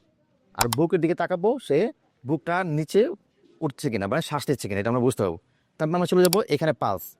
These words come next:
এখানে আমরা যে বাম দিকে আমরা এই আঙ্গুল দিয়ে, দুইটা আঙ্গুল দিয়ে আমরা এই পালসটাকে চেক করবো, এটা প্রথম। তারপর আমরা কি, কি করবো? তারপর আমরা যখন পালস যদি না পাবো, তখন আমরা স্টার্ট সিপিআর। সিপিআর করার জন্য এবং আমার সাথে আছে একটা ডিভাইস, এটা বলে এইডি বা অটোমেটেড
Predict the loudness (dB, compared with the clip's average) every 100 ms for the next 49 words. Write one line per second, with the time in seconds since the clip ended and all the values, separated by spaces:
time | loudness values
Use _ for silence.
0 | _ -8 -4 -2 -2 -2 -2 0 -2 -2
1 | -2 -2 -4 -2 -2 0 0 0 0 0
2 | 0 -2 _ _ _ -2 0 2 2 2
3 | 2 0 -2 -2 0 -2 -2 -6 -6 -8
4 | -6 -8 -10 _ _ _ _ 0 0 0
5 | -2 -4 -10 _ _ _ _ _ _ -4
6 | 0 0 0 0 -2 0 0 2 0 -2
7 | -4 -2 -2 -2 -4 _ _ _ _ _
8 | _ _ _ _ _ _ -8 -2 -2 -2
9 | -2 -2 0 0 -2 -2 -2 -2 -2 -2
10 | -6 -8 -14 -8 -8 -6 -6 -4 -4 _
11 | _ _ _ -10 -2 2 4 4 2 2
12 | 0 -2 -4 -2 -2 -4 -6 -2 0 2
13 | 0 0 -2 -2 -2 0 -2 -2 -2 0
14 | -2 -2 0 2 2 0 0 0 0 0
15 | -2